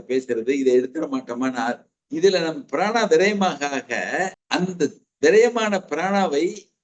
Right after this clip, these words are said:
இயற்கையிலிருந்து நம்ம எடுக்கிறோம்ல, அத இயற்கையை நம்ம குறைக்கிறோம்ல, அதான் எனக்கு கெடுதல் பண்றியேங்கிறார். "விலங்கு மனத்தால் விமலா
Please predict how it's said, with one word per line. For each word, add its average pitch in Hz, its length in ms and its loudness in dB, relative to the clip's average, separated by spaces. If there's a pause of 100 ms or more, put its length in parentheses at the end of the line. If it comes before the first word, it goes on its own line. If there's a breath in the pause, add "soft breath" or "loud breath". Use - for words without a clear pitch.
(160)
இயற்கையிலிருந்து 208 640 2
நம்ம 190 160 -2
எடுக்கிறோம்ல, 156 680 -2 (1120)
அத 175 160 0 (380)
இயற்கையை 214 500 2
நம்ம 175 300 -6
குறைக்கிறோம்ல, 156 920 -2 (280)
அதான் 185 320 0
எனக்கு 175 320 0
கெடுதல் 196 360 4
பண்றியேங்கிறார். 123 640 -2 (160)
"விலங்கு 170 380 -2
மனத்தால் 156 540 0
விமலா 160 340 2